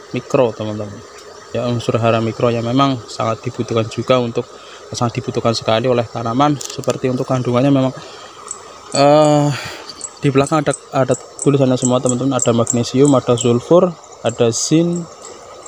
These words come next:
ada mangan, ada boron, ya. Memang kandungannya ini unsur hara mikro yang juga sangat dibutuhkan sekali oleh tanaman. Oke, ya,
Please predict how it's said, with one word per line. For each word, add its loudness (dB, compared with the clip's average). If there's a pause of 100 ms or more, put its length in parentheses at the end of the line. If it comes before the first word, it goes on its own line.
(120)
ada 4
mangan, 2
ada 0
boron, 4
ya. -2 (1600)
Memang -2 (320)
kandungannya 4 (240)
ini 2
unsur 2
hara 2
mikro 0 (600)
yang 0
juga -4
sangat 0
dibutuhkan 0
sekali -2
oleh 0 (160)
tanaman. -6 (920)
Oke, -2 (520)
ya, 2